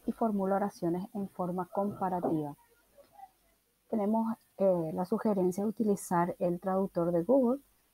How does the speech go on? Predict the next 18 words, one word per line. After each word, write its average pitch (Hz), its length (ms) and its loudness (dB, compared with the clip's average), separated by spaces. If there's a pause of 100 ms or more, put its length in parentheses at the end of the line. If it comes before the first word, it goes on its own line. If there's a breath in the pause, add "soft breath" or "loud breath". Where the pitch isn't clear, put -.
(120)
para 196 280 4
poder 180 540 2
entender 185 720 0 (200)
palabras 180 540 2
que 185 140 -4
de 180 120 0
repente, 170 680 -2 (100)
eh, 180 340 -4
no 165 100 -4
están 160 280 -2
entendiendo. 196 640 0
Por 202 180 -2
ejemplo, 185 560 -2 (480 soft breath)
"The 214 120 4
hotel 202 440 2
is - 220 -8
taller 196 480 -2
than 165 320 -2